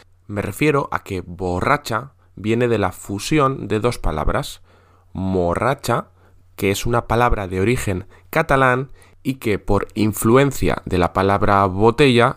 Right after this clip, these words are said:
se terminó transformando en borracha. Esto me parece muy adecuado porque precisamente un borracho es alguien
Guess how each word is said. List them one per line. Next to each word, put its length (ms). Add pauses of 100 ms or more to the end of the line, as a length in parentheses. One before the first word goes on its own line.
(120)
se 200
terminó 340
transformando 840
en 200 (300)
borracha. 720 (400)
Esto 340
me 140
parece 360
muy 280
adecuado 640
porque 280
precisamente 880
un 320
borracho 680
es 160
alguien 440